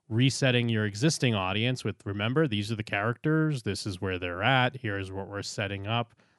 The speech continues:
Like, I like hearing stuff up like that. And in a weird way, I guess it is a, like, a lost art because everything is such a binge model now where it's like, "Ah, you probably just watched it. We don't, <laughs> let's, we'll keep going,"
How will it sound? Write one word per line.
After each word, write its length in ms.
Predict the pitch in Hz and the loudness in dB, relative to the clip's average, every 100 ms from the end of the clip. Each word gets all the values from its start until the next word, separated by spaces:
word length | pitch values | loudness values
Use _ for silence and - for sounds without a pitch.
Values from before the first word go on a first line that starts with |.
| - | 2
Like, 100 | 180 | 6
I 140 | 190 | 8
like 280 | 185 175 165 | 10 10 8
hearing 400 | - 151 139 113 | 4 2 4 2
stuff 400 | - 113 95 - _ _ | -2 -2 -4 -6 _ _
up 220 | 117 104 | -4 -4
like 260 | - 113 101 | -2 -4 -2
that. 260 | 95 87 - _ _ _ _ | -6 -8 -12 _ _ _ _
And 140 | 160 151 | 4 6
in 120 | 151 | 6
a 40 | |
weird 280 | 147 160 170 | 6 6 8
way, 180 | 160 170 | 8 6
I 80 | 139 | 6
guess 340 | 139 131 - - _ _ | 6 4 2 -6 _ _
it 180 | 180 127 | 0 6
is 340 | 156 156 - - 139 | 6 6 2 -8 -4
a, 80 | |
like, 180 | 127 113 | 0 2
a 120 | 110 | 2
lost 440 | 110 107 104 104 117 | 0 0 0 -2 -2
art 220 | 101 98 | -2 -4
because 280 | 110 - 107 | -6 -2 0
everything 380 | 123 117 123 117 | 0 0 0 0
is 160 | 117 | 0
such 220 | - 113 | -2 -4
a 80 | 107 | -4
binge 360 | 92 107 127 - | -4 -2 -2 0
model 300 | 127 131 135 | 0 2 2
now 280 | 135 143 147 | 2 2 2
where 120 | 113 | 0
it's 140 | - | -2
like, 220 | 110 107 _ _ _ _ | -4 -4 _ _ _ _
"Ah, 400 | 226 226 151 - _ _ | 4 6 6 2 _ _
you 80 | 147 | 0
probably 300 | 139 202 196 | 4 6 6
just 220 | 175 190 175 | 6 6 6
watched 360 | 190 226 - | 4 4 2
it. 140 | 110 - - _ _ _ | 0 -2 -12 _ _ _
We 160 | 143 151 | 6 10
don't, 340 | 202 196 185 - | 12 10 10 8
<laughs> 340 | 220 175 190 | 10 10 10
let's, 280 | 170 190 - | 8 6 6
we'll 320 | 170 180 175 | 0 4 6
keep 180 | 165 208 | 6 4
going," 400 | 175 208 214 104 | 8 8 8 4